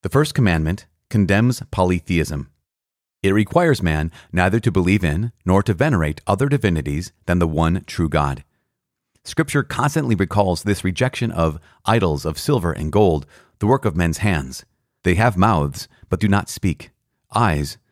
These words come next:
but do not see. These empty idols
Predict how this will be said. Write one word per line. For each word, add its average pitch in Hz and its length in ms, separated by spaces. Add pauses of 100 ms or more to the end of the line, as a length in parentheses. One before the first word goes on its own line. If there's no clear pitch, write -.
but 90 80
do 98 100
not 104 220
see. 73 400 (880)
These 113 220
empty 185 320
idols 85 400